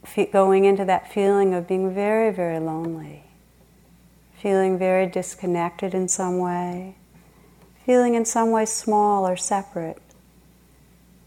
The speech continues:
When we feel unseen, unloved,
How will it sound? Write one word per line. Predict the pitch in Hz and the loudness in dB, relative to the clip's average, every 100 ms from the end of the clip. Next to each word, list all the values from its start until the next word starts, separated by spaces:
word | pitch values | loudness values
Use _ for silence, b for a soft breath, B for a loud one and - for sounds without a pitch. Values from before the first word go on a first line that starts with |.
| _ _ _ _ _ _ _ - | _ _ _ _ _ _ _ -2
When | 220 | 0
we | 226 233 | 2 0
feel | - 285 285 294 269 202 - - _ _ - | -2 0 2 2 0 -4 -10 -20 _ _ -4
unseen, | 202 208 202 - 202 190 160 165 156 _ _ _ _ _ - | 0 2 0 0 0 0 -4 -12 -18 _ _ _ _ _ 0
unloved, | 190 190 185 170 160 - - | 2 2 0 -2 -4 -12 -20